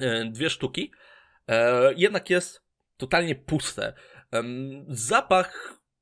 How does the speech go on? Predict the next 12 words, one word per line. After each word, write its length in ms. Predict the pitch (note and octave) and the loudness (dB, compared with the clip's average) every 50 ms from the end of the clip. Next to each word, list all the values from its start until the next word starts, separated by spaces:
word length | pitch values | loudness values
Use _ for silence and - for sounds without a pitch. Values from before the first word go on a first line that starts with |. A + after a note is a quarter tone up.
| - F3 | -18 -10
natomiast 840 | G3 F#3 F3+ E3 - - F#3+ G3 G3 G3+ G3+ G3 G3 F#3+ - - F#3+ | -4 -2 -2 -2 0 0 0 0 0 2 2 2 2 2 0 -4 -2
jest 340 | F#3 F3+ D#3+ - - F3 D#3+ | -2 -2 -2 -4 -10 -2 2
bardzo 680 | F3 F3+ F3 E3 D3 D#3 E3+ E3 E3 E3 D#3+ D#3 B2+ C3 | 2 2 2 2 2 4 6 8 8 8 6 4 0 -10
nieprzyjemny, 880 | D#3+ D#3+ E3 F3 E3+ - - - - D3 D3 D3 D3+ D3 D3 C#3+ C3 | -12 -4 -4 -4 -2 -2 -4 -2 0 0 2 2 2 2 2 2 2
jakby 260 | C3 C3 C3 B2+ C#3+ C3+ | 4 4 4 2 0 -4
ktoś 260 | - - D3 C#3+ C3+ | 0 0 0 0 0
z 80 | - - | -2 -2
tego 260 | - C#3 C3 C#3 C3+ | -2 0 0 0 -2
korzystał 720 | - - A#2 A2 C3+ D3+ - - B2 C3 C3 A#2+ A#2 A#2 | -2 -6 -2 -2 -2 -2 2 2 4 4 4 2 -2 -4
w 40 | A2+ | 0
ramach 300 | A#2+ C3 B2+ C3 B2 A2 | 0 2 2 2 0 2
wychodka. 680 | A#2 B2 A#2+ - - C3+ C3 - - - G#2+ G2 G2+ G#2+ | 0 -2 -2 4 2 2 2 2 -6 -6 -4 -4 -4 -6